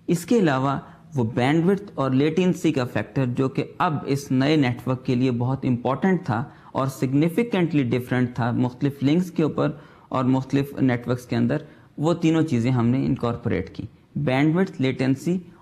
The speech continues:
और क्यूइंग डिले। अच्छा, क्यूइंग डिले को मेजर किस तरह से किया गया? क्योंकि एक पैकेट जो क्यू लेंथ है वो तो मेजर करना बहुत आसान है। You have just noted कि कितनी, कितने पैकेट इस वक्त क्यू अप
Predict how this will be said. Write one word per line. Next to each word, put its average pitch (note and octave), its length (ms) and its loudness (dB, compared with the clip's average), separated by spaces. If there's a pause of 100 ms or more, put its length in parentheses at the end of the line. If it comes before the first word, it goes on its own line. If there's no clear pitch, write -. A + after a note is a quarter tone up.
(100)
और D#3 440 -2
क्यूइंग E3 440 4
डिले। G#2 300 0 (640)
अच्छा, F3+ 160 0
क्यूइंग G#3+ 360 2
डिले F3 260 4
को F#3+ 140 2
मेजर D3+ 340 4
किस B2+ 220 -2
तरह G#2+ 100 -2
से G2+ 160 -8
किया - 200 -10
गया? - 200 -16 (500)
क्योंकि E3+ 240 2
एक F3 260 -6 (120)
पैकेट F#3 560 -2
जो C#3+ 120 2
क्यू F3 220 2
लेंथ F3 340 2
है B2+ 200 -2 (240)
वो E3 160 2
तो F#3 120 2
मेजर D3 260 4
करना D3 240 2
बहुत A#2 300 0
आसान A#2+ 320 2
है। D3 80 4
You D3 300 4
have B2 200 -2
just F3+ 380 -2
noted C#3+ 420 0
कि D3 120 0
कितनी, E3+ 540 0
कितने D#3 520 -2
पैकेट C3+ 460 -2
इस C#3+ 220 -4
वक्त C#3 340 -4
क्यू E3 140 4
अप D#3+ 160 2